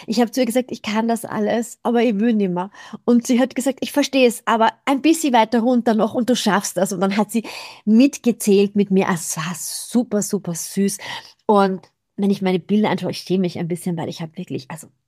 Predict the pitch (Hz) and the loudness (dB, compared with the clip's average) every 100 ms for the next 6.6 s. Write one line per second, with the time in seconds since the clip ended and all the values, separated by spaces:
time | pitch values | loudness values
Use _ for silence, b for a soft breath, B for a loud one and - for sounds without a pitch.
0 | - - - 220 - 175 165 190 220 226 | -20 -14 -6 -4 -4 -6 -4 -4 -4 -4
1 | 220 - 214 190 196 - - 180 - 180 | -6 -2 0 0 -2 -4 -4 -6 -4 -6
2 | 170 175 165 160 160 - - 156 175 160 | -4 -4 -4 -6 -8 -8 -8 -8 -10 -12
3 | B B B B B 190 185 - 185 277 | B B B B B 0 0 -2 -2 0
4 | 277 - 202 - 190 190 - - - 165 | 0 -2 -6 -4 -4 -6 -10 -14 -8 -4
5 | 165 - - - - 240 - _ - - | -4 -6 -10 -12 -12 -14 -16 _ -4 2
6 | 277 - B B 202 180 | 0 0 B B 2 2